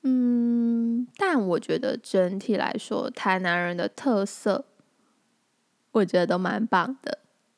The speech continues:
就是如果你有台南的朋友，觉得你要好好珍惜，<laughs> 自己说。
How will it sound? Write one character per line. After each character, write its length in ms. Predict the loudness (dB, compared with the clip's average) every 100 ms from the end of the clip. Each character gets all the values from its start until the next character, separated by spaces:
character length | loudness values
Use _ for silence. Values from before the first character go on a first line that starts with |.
| _ -10
就 260 | -2 0 0
是 400 | 0 -2 -2 -2
如 140 | -2
果 180 | 0 0
你 120 | 0
有 120 | 0
台 240 | -2 -4 -4
南 120 | -4
的 100 | -4
朋 360 | -4 -4 -6 -4
友， 400 | -4 -4 -4 -8 _ _ _
觉 140 | -8 -4
得 160 | -2
你 80 | -2
要 80 | -4
好 180 | -6 -6
好 160 | -8 -8
珍 160 | -10 -10
惜， 260 | -10 -12 -14 _ -20 -20
<laughs> 320 | -16 -16 -14
自 160 | -4 -2
己 100 | -2
说。 320 | -4 -2 -2